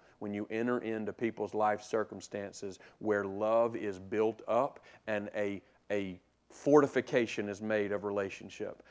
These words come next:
But when you don't enter in and you only see one another once a week and you say hi, and that's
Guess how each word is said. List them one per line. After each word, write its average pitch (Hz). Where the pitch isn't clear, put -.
But 110
when 107
you 107
don't 120
enter 143
in 101
and 107
you 107
only 127
see 190
one 120
another 104
once 131
a 143
week 131
and 107
you 104
say 113
hi, 110
and 107
that's 127